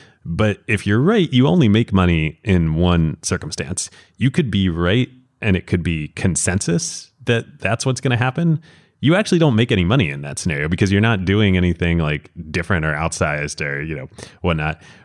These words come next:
Where you make money is when you're right and it's non-consensus. And, and that's what Stitch Fix did, right? Like, women don't need a, you know, personal shopping clothes service. Well, actually turns out they do,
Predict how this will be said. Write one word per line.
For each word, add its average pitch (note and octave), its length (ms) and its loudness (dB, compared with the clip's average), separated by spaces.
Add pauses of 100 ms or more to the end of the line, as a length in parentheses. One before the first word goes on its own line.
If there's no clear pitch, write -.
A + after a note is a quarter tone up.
Where A2 220 0
you D3 240 4
make A2 240 2
money G2 400 2
is G2+ 200 0
when G2+ 220 4
you're D#2 220 2
right A2 320 0 (120)
and F#2 180 0
it's - 260 -4
non-consensus. F#2 1200 -2 (380)
And, F2+ 260 0
and A2+ 140 2
that's D3+ 160 0
what F2 120 -4
Stitch - 240 -2
Fix - 180 -8
did, C#2 220 -8
right? F#2 200 -2
Like, E2+ 240 -6 (280)
women G#2 320 4
don't F#2+ 220 2
need F#2+ 220 2
a, D#2+ 340 0
you F#2+ 100 0
know, E2 100 0
personal F2 360 -4
shopping D#2 420 -4
clothes E2+ 260 -2
service. B1 320 -10
Well, C#3+ 200 0
actually A#2 240 0
turns F2 200 0
out D2+ 120 -2
they D2+ 80 -4
do, C2+ 160 -12